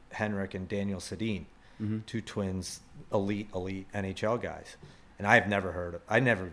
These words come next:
Speaker 1: thought about this. They talked about the spin that they put on their passes depending on what hand they were passing to.
Speaker 2: Yeah.
Speaker 1: <laughs> Okay. I'm like, "What?"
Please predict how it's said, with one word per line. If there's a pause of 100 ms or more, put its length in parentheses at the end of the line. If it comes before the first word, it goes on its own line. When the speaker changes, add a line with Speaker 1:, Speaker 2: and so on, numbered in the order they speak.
Speaker 1:
thought
about
this. (220)
They
talked
about
the
spin (380)
that
they
put
on
their
passes (320)
depending
on
what
hand (760)
they
were
passing
to. (200)
Speaker 2:
Yeah. (340)
Speaker 1:
<laughs>
Okay. (200)
I'm
like,
"What?"